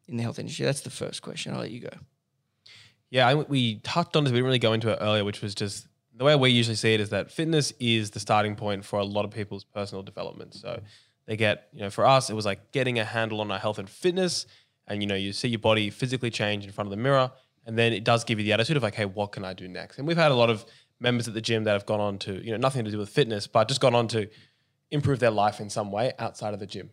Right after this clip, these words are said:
Speaker 2: You know, that I'm like, "If I can get this fit inside the gym, I can't believe it. What else can I do?" And I might be like, might just be stepping up the partner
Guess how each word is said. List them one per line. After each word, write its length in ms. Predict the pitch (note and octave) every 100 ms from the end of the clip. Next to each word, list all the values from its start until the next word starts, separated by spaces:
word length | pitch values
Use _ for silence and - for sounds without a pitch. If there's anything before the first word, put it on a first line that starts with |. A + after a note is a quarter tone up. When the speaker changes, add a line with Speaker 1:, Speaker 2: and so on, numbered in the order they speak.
| -
Speaker 2:
You 80 | A#2+
know, 60 |
that 100 | B2
I'm 60 | A2
like, 120 | G2+
"If 120 | -
I 80 | C3+
can 140 | D3
get 280 | B2+ A#2+ G#2+
this 220 | C3+ C#3
fit 280 | - D3+ D3+ -
inside 360 | C3+ B2+ A#2+
the 60 | A#2
gym, 160 | B2+
I 40 | A#2
can't 200 | B2 A2+
believe 380 | G#2+ G#2 C3 F3
it. 100 | C3
What 160 | A#2
else 220 | G2+ A2+
can 160 | - A2
I 80 | G2+
do?" 160 | G#2
And 80 | G2+
I 40 | A2
might 160 | G#2+
be 80 | A#2
like, 200 | G#2+ G2+ - - _ _ -
might 60 |
just 100 | A#2+
be 60 | C#3
stepping 460 | - - A#2+ B2 A2+
up 300 | G#2+ - -
the 80 |
partner 420 | A2+ A#2 B2 B2